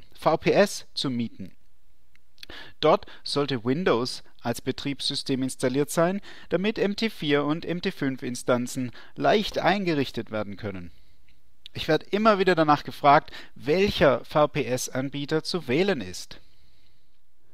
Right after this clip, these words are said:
Eine häufige Kundenfrage: „Welchen V P S soll ich für meinen E A mieten?“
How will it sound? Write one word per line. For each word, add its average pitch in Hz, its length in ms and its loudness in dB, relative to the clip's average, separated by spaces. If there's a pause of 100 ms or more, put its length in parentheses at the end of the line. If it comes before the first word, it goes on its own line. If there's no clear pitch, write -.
(340)
Eine 113 240 -2
häufige 135 340 4
Kundenfrage: 170 760 4 (320)
„Welchen 131 340 0
V 190 220 12
P 190 100 8
S 233 320 8
soll 117 380 -2
ich - 160 -4
für 214 180 4
meinen 165 380 4
E 196 240 6
A 156 240 4
mieten?“ 143 840 -2